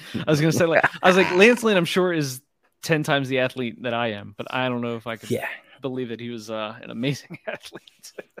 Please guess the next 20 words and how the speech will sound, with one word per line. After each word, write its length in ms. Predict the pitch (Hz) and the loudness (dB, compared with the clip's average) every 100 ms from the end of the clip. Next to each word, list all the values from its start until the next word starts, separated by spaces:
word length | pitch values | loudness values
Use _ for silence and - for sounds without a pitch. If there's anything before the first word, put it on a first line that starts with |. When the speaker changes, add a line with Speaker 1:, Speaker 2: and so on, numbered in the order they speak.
| - | -18
Speaker 2:
<laughs> 800 | - - - - 143 - - - _ _ - 202 - - - - _ - - _ - | -12 -12 -12 -8 -6 -4 -4 -4 _ _ -14 -10 -10 -8 -8 -8 _ -8 -8 _ -10
He's 540 | - 139 175 - - 127 | -2 -2 0 -2 2 4
definitely 280 | 123 113 117 | 6 4 2
a 20 | |
better 200 | 113 110 | 4 4
athlete 360 | 107 107 107 104 | 4 2 0 -2
than 180 | 135 104 | -2 -2
Speaker 1:
Yeah. 80 | 104 | -4
Speaker 2:
me, 60 | |
too, 240 | 95 110 98 | 0 0 0
at 80 | |
Speaker 1:
Yeah. 40 | - 104 | -2 -6
Speaker 2:
this 100 | - | -4
point 180 | 95 95 | -4 -4
in 60 | |
my 80 | 95 | -4
life, 300 | 98 98 92 - | -4 -4 -6 -10
for 80 | - | -8
sure. 400 | - 101 95 98 _ _ - - _ - | -2 -2 -2 -6 _ _ -20 -20 _ -12
Uh, 420 | - 92 92 92 | -8 -6 -6 -10